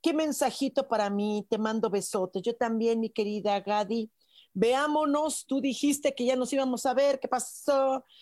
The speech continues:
¿Qué pasó, mi niña? Vamos a vernos para ver qué pasa con estas frecuencias diamantadas que están poderosísimas, la verdad. Guau. Mi querida Gadi, eh, esta energía preciosa te invita, corazón,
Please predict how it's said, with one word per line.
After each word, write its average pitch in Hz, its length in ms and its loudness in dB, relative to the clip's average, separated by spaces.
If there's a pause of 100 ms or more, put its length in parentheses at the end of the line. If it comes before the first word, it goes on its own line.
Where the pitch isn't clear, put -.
(160)
¿Qué 277 80 0
pasó, 277 480 0
mi 262 140 2
niña? 214 380 0
Vamos 254 340 -2
a 240 80 0
vernos 254 380 -2
para 220 200 0
ver 247 220 0
qué 247 120 -2
pasa 233 520 -2 (340)
con 233 160 0
estas 233 360 -2
frecuencias 214 640 -2
diamantadas 202 760 0
que 175 100 -10
están 208 420 -2 (720)
poderosísimas, 165 1080 -4
la 135 120 -6
verdad. 143 420 -2 (580)
Guau. 196 300 0 (520)
Mi 226 360 0
querida 226 420 0
Gadi, 247 480 0 (360)
eh, 208 720 0
esta 214 380 2
energía 208 580 -2
preciosa 214 640 -2
te - 120 -4
invita, 202 640 -2
corazón, 208 640 -2